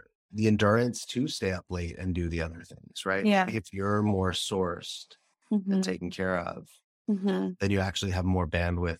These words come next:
Speaker 1: to hold all that you're creating and all that you're doing.
Speaker 2: Yes.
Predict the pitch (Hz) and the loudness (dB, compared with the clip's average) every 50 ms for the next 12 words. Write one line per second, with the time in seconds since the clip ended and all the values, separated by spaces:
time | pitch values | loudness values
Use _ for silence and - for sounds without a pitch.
0 | _ _ - 95 82 - 90 82 82 85 82 85 85 87 82 82 80 - - - | _ _ -6 -6 -4 -2 -2 -2 -2 -2 -2 -4 -6 -6 -6 -8 -8 -10 -10 -10
1 | - _ _ _ _ 87 90 87 82 82 82 - - - 82 85 - - - - | -12 _ _ _ _ -6 -4 -4 -4 -4 -6 -6 -6 -4 -4 -4 -6 -8 -12 -12
2 | - 87 85 - - - - - - - - - 85 - - - - - _ _ | -10 -10 -8 -8 -8 -10 -10 -12 -12 -10 -6 -6 -6 -6 -6 -10 -14 -18 _ _
3 | _ _ - 208 202 190 185 185 185 - - - - - | _ _ -4 -4 -2 -2 -4 -6 -8 -12 -16 -20 -20 -20